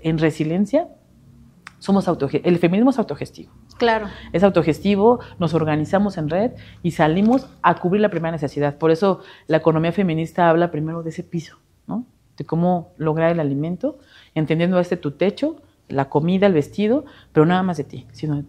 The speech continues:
Speaker 1: de
Speaker 2: De
Speaker 1: los
Speaker 2: tu,
Speaker 1: hi-,
Speaker 2: de
Speaker 1: del
Speaker 2: tu
Speaker 1: sistema
Speaker 2: familia.
Speaker 1: de cuidados
Speaker 2: Ujú.
Speaker 1: también. Y agrégale las adultas mayores, ¿no? En mi caso personal, mi mamá también a veces, eh, ayuda,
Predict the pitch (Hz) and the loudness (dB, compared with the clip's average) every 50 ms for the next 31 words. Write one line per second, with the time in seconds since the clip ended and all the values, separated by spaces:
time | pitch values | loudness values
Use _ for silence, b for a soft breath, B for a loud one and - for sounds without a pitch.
0 | _ _ _ 160 156 143 143 147 - 143 - - 156 - - - 175 165 143 - | _ _ _ -6 -6 -4 -2 -2 -4 -4 -4 -6 -6 -6 -4 0 0 0 2 2
1 | 165 147 175 170 175 180 190 202 196 175 151 143 147 151 160 175 170 - 208 - | -2 -2 0 0 2 2 0 0 -2 -4 -2 -2 -2 -2 -2 -4 -6 -8 -8 -8
2 | 131 131 - - B B B B B B B - 143 147 143 139 147 165 175 185 | -8 -8 -10 -14 B B B B B B B 2 4 4 6 6 6 6 8 6
3 | 185 190 196 196 202 214 208 - - 151 147 143 135 - - 143 143 143 - 170 | 6 6 4 4 4 2 2 0 -4 -2 -2 -2 -2 -2 -4 -4 -4 -4 -8 -8
4 | 175 170 139 135 135 135 - 135 127 135 160 202 220 _ _ _ _ - 139 143 | -6 -6 -6 -6 -8 -10 -12 -16 -16 -14 -14 -16 -16 _ _ _ _ -4 -4 -4
5 | 139 143 156 151 190 170 - 143 - 151 156 156 156 156 156 147 139 143 143 151 | 0 -2 -2 -2 -2 -4 -4 -6 -4 -4 -4 -2 -2 -2 -2 -2 -2 -2 -4 -4
6 | 165 151 151 147 151 151 B B B B B B B 135 143 143 175 202 202 214 | -4 -2 -2 -2 -4 -6 B B B B B B B -2 0 2 2 2 4 2
7 | 214 202 - - - 160 156 151 143 - - 147 143 147 175 190 170 160 180 220 | 2 0 0 -10 -16 -12 -12 -12 -12 -8 -6 -4 2 2 2 4 6 4 4 4
8 | 220 | 0